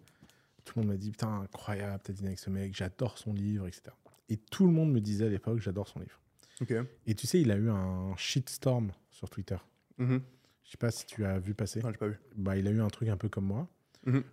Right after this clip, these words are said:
Speaker 1: où en fait, il y a un mec, mais un blaireau, qui a fait un article, les dix erreurs, euh,
Speaker 2: Mhm.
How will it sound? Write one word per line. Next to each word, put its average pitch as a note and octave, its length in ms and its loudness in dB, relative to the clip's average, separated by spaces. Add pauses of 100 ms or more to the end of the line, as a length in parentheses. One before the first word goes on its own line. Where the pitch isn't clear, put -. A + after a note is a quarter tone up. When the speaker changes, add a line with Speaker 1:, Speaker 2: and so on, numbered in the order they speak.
Speaker 1:
où G2+ 100 0
en G2+ 60 0
fait, B2 240 0
il - 40 2
y - 40 4
a G2 40 2
un G2 60 2
mec, G#2 520 2
mais F2 120 -6
un F2 100 -2
blaireau, A2 680 2
qui A#2 120 -8
a - 20 -8
fait - 140 -12
un F#2 160 -6
article, - 520 -10
les G2 80 -6
dix A2 400 -6
erreurs, A2 460 -4
euh, F#2+ 600 -4
Speaker 2:
Mhm. B2+ 160 4